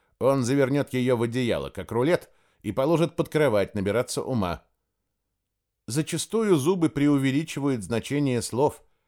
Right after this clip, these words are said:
сказала Артуру жена Чарльза Тауэра и оставила у него на тумбочке мешок конфет. Он не понимал её слов, но это ей и не нужно было. Она пришла сюда по чужому поручению — но использовала эту возможность, чтобы выговориться.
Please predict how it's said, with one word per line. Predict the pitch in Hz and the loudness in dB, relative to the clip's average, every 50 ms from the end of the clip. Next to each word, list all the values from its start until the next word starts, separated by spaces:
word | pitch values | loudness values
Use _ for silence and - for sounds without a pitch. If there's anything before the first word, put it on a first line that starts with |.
| _ _ _ _ | _ _ _ _
сказала | _ - - - 87 82 90 90 90 85 | _ -10 -6 -4 -2 0 0 0 -2 -2
Артуру | - - 92 82 - - 135 139 139 113 | -4 -6 -8 -8 -6 -4 -2 -2 -2 -2
жена | 90 104 101 117 120 | -2 -2 -2 -2 -4
Чарльза | 113 - - 110 107 104 95 87 95 85 | -4 -4 -2 -2 -2 -2 -2 -4 -6 -6
Тауэра | - 117 123 131 127 120 113 107 107 95 - - _ _ _ _ _ _ _ | -2 0 2 2 4 4 2 2 0 -2 -2 -8 _ _ _ _ _ _ _
и | - | -4
оставила | 131 127 117 - - 165 160 165 160 160 - - | -2 -2 -2 -2 -2 0 2 2 2 2 0 0
у | 135 | -2
него | 127 120 117 113 | 0 0 0 0
на | 110 107 101 | 0 -2 -2
тумбочке | - 156 151 143 139 139 - - - 135 | -2 -2 -2 -2 -2 -4 -6 -6 -4 -4
мешок | 131 127 113 - - 104 90 - | -2 -2 -4 -4 -6 -6 -8 -8
конфет. | - 101 95 87 - - 53 - - _ _ _ _ _ _ _ _ _ _ _ _ _ _ _ _ | -8 -8 -6 -6 -8 -12 -16 -16 -16 _ _ _ _ _ _ _ _ _ _ _ _ _ _ _ _
Он | - 127 131 123 120 | 0 0 2 2 0
не | 127 131 | 0 -2
понимал | 113 - 139 139 147 156 160 143 101 80 | -2 -2 -2 0 2 2 2 2 0 0
её | 67 80 76 78 82 | -2 -6 -6 -6 -6
слов, | - - - 151 139 - - _ _ _ _ _ _ _ - | -6 -2 0 0 0 0 -2 _ _ _ _ _ _ _ -6
но | 101 120 120 | -6 -4 0
это | - 175 170 - 160 | 0 0 0 2 0
ей | 139 139 147 143 | 0 2 2 0
и | 135 - - 143 | 0 -2 -2 -2
не | 147 151 | 0 0
нужно | 156 160 147 92 - 110 | 0 0 -2 -4 -6 -10
было. | - - - - - - _ _ _ _ _ _ _ _ _ | -14 -14 -14 -16 -16 -20 _ _ _ _ _ _ _ _ _
Она | - 117 143 185 196 | -4 -2 0 0 0
пришла | - 170 160 - - 165 160 | 0 -2 -6 -2 -2 0 0
сюда | - - 151 147 143 | 0 -2 -2 0 -2
по | 139 - - 135 | 0 -2 -6 -8
чужому | - - 131 104 120 120 117 107 | -6 -6 -4 -4 -2 -2 -2 -4
поручению — | - - 104 104 95 - - 165 156 139 117 104 90 76 - _ _ _ _ _ | -4 -4 -6 -6 -6 -4 -4 -2 0 0 0 -2 -2 -4 -8 _ _ _ _ _
но | - 117 143 - | -6 -4 -4 -2
использовала | - 160 139 - - 170 175 165 151 135 151 143 147 143 | -2 -4 -4 -2 -2 -2 0 0 0 0 0 2 2 2
эту | 139 - 127 127 - 117 | 0 -2 -4 -4 -2 -2
возможность, | 110 107 98 95 101 113 113 101 92 104 104 - - - - | -2 -2 -2 -2 -2 -2 -2 -2 -2 -4 -6 -6 -8 -12 -18
чтобы | - - - - 131 113 113 | -20 -10 -8 -6 -4 -4 -4
выговориться. | 123 139 104 76 71 64 52 - - - - 55 50 | -4 -4 -4 -6 -8 -12 -12 -14 -12 -12 -12 -12 -16